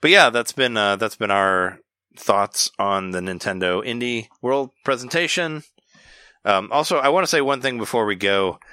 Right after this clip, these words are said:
For anybody who wants to, who wants to pretend that they have, like, a keyboard on their phone, uh, this is, like, so random, but I got it. You can get, for iPhone, you can get, like, a Moog simulator type thing for free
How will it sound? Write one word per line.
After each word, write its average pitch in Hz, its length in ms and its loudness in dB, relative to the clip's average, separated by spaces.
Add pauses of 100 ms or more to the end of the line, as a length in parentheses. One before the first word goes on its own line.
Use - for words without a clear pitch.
(480)
For 139 140 -2
anybody 170 460 0
who 147 140 -4
wants 127 360 0
to, 120 420 0
who 113 100 -8
wants 120 260 -2
to 123 80 -4
pretend 113 360 -2
that 113 100 -8
they 107 140 0
have, 104 240 2
like, 101 180 0
a 98 100 -2
keyboard 113 460 -2
on 101 140 -2
their 90 80 -4
phone, 104 400 -4 (640)
uh, 92 300 2
this 101 160 -2
is, 101 100 -4
like, 101 160 -2
so 98 160 0
random, 85 380 0
but 82 200 -2
I - 120 -2
got 107 280 2
it. 92 140 -2 (460)
You 123 160 -2
can 151 140 -4
get, 143 240 2
for 127 140 0
iPhone, 123 440 4
you 101 80 -4
can 107 160 -8
get, 113 160 -2
like, 104 160 -2
a 98 40 0
Moog 107 380 0 (140)
simulator 139 580 -2
type 147 220 -2
thing 156 340 -6 (680)
for - 180 -2
free 107 520 -2